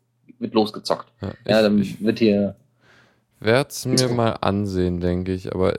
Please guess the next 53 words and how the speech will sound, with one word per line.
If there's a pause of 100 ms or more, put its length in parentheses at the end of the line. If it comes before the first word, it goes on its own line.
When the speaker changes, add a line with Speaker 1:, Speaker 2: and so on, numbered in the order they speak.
(320)
Speaker 2:
ich
bin
da
schon
echt
vorsichtig
bei
sowas. (720)
Speaker 1:
Ja,
demnächst
Speaker 2:
Aber
man
Speaker 1:
baue
ich
mir
Speaker 2:
kann
Speaker 1:
dann
Speaker 2:
sich's
Speaker 1:
hier
so
Speaker 2:
angucken. (760)
Speaker 1:
Ach
ja,
gut,
süchtig
werde
ich
von
solchen
Spielen
nicht.
Das,
äh,
ich
werde
mir
dann
meinen
Xbox-Controller
hier
anschließen,
weil
Speaker 2:
Mhm.
Speaker 1:
der
liegt
einfach
gut
in
der
Hand.
Und,
Speaker 2:
Ja.
Speaker 1:
äh,